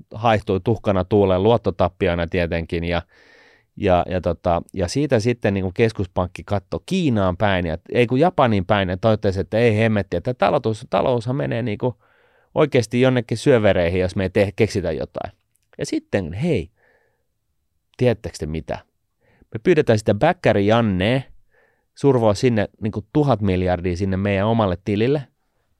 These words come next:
Naps, naps, naps, naps, naps, enter. Ja sit me ostetaan sillä ihan j-, niinku kaikkea, mitä liikkuu, niinku, äh, valtion paperia pois markkinoilta.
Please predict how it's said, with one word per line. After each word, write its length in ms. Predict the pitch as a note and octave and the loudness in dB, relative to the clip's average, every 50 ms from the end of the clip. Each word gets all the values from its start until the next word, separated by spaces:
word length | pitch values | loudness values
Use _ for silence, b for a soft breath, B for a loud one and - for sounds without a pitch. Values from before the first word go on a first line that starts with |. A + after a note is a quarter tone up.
| _ _ _ _ _ _ | _ _ _ _ _ _
Naps, 240 | - G2+ F#2+ - - - | -6 -4 -4 -4 -4 -10
naps, 180 | C#2 B1+ - | -10 -10 -10
naps, 180 | - - - - - | -16 -16 -16 -18 -20
naps, 120 | - - | -14 -6
naps, 280 | - C#3 D3+ - - - _ _ - | -4 -4 -4 -6 -10 -20 _ _ -4
enter. 440 | G2+ G#2 G#2+ A2 - _ B2+ B2 - b b b b b b b b b b b _ | -2 -2 -2 -2 -4 _ -4 -4 -4 b b b b b b b b b b b _
Ja 80 | B2+ | -8
sit 120 | C3 F#3 F#3 - | -8 -8 -4 -4
me 80 | F#3 | -2
ostetaan 560 | - - G#3+ A#3+ - - C3+ - - A2+ G#2+ A2 | 0 0 0 -2 0 -2 -2 0 0 0 0 0
sillä 420 | - C#3+ C#3 B2+ A2 G2+ F#2+ E2+ - _ _ _ _ _ _ _ _ _ _ | 0 2 2 2 2 2 0 0 -2 _ _ _ _ _ _ _ _ _ _
ihan 380 | - - B3 A#3+ G#3+ G3+ F#3 F3 | -6 -4 -2 0 0 0 0 0
j-, 180 | E3 D3 D#3 - _ _ _ _ _ | -2 -4 -10 -16 _ _ _ _ _
niinku 200 | - F#3+ - - _ | -6 -6 -6 -8 _
kaikkea, 440 | - G#3+ G3+ F#3 F3+ _ - C#3+ B2 | 2 4 4 4 2 _ 2 2 2
mitä 280 | A#2 A2 - A#2 G#2+ | 2 0 2 2 2
liikkuu, 480 | A2 A2 G#2 F#2+ - _ - F2+ E2 D#2+ | 4 4 2 2 0 _ 0 0 0 0
niinku, 260 | D#2+ D#2 - G2 F2+ - - - - - | -2 -4 -6 -6 -8 -8 -14 -14 -10 -10
äh, 60 | B1+ B1+ - _ - - - _ D3 | -10 -10 -12 _ -20 -20 -20 _ -2
valtion 400 | A2 A#2 G#2+ - - G#2 F2 - | 0 0 0 2 0 0 0 2
paperia 520 | - F#2 F2+ - F#2 E2+ D#2+ D2+ D2+ D2 - _ _ _ | 0 -2 0 -2 -2 -2 0 -2 -2 -4 -6 _ _ _
pois 240 | _ A2 G2 F#2 E2+ | _ 2 2 2 2
markkinoilta. 640 | F#2+ F#2 F2 E2+ - - F#2 D#2 C#2 A#1 - - - | 0 -2 -2 -2 -4 -6 -8 -6 -6 -8 -8 -8 -12